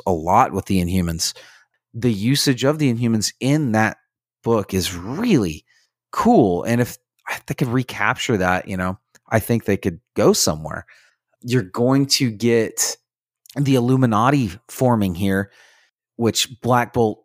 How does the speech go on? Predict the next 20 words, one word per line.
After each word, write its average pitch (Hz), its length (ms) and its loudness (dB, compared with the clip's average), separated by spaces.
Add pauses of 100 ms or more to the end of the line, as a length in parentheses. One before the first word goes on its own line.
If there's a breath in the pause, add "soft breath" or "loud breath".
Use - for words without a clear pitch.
(140)
of - 140 -8
course, - 580 0
is 95 160 0
on. 90 360 0 (440)
When 143 100 0
the 156 80 2
Illuminati 156 560 2
gather 135 420 2
the 139 140 0
Infinity 131 460 0
Gems 107 320 -4
and 101 100 -6
distribute 135 480 -4 (320 loud breath)
them, 113 340 4
uh, 104 280 0
uh, 104 220 -2
amongst 139 340 0
themselves 117 500 0
for 104 400 2 (320)
def-, - 460 -8